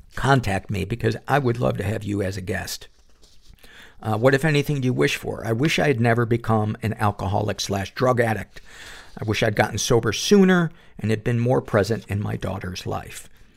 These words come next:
Have you shared these things with others? No, because I'm ashamed of how I fucked my life up.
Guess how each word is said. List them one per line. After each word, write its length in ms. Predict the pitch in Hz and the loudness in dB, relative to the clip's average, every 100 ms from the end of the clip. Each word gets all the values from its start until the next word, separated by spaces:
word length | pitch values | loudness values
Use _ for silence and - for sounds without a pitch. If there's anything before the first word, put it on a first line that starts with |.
| - - | -20 -8
Have 160 | 107 | -6
you 80 | 117 | -2
shared 300 | 98 120 117 | 0 4 4
these 180 | 117 110 | 2 -2
things 260 | 120 110 135 | -2 -2 0
with 140 | 123 | 0
others? 540 | 156 165 113 85 - - - - - - | 2 2 2 -4 -10 -14 -20 -20 -16 0
No, 340 | 120 117 120 | 6 6 6
because 380 | 127 127 113 110 | 2 0 -2 0
I'm 180 | 123 113 | 0 0
ashamed 520 | - 160 165 131 139 | 0 0 2 0 -2
of 80 | 110 | 0
how 240 | 107 117 | 2 2
I 100 | 127 | 2
fucked 320 | 123 - - | 0 -4 -4
my 140 | 117 123 | -4 0
life 340 | 143 156 - | 2 2 0
up. 240 | 69 - | -10 -14